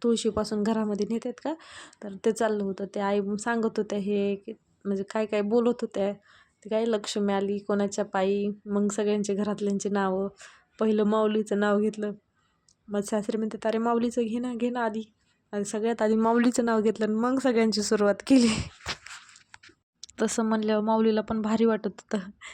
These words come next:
हे बघा, या कशा वाजवत्यात पाठीमागून ताई, म्हणजे सासूबाई ते आहे. अं, पिहू आणि बब्बूचं काय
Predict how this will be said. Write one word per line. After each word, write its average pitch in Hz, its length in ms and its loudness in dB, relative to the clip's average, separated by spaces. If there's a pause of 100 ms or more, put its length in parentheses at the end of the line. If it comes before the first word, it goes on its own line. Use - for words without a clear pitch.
(160)
हे 214 100 2
बघा, 214 220 2
या 208 140 4
कशा 220 220 0
वाजवत्यात 196 580 2
पाठीमागून 196 500 2
ताई, 208 200 0 (200)
म्हणजे 202 460 -4
सासूबाई 220 440 0
ते 214 140 -6
आहे. 220 200 -6 (760)
अं, 202 260 -2
पिहू 226 260 4
आणि 214 300 0
बब्बूचं 208 440 -2
काय 202 300 2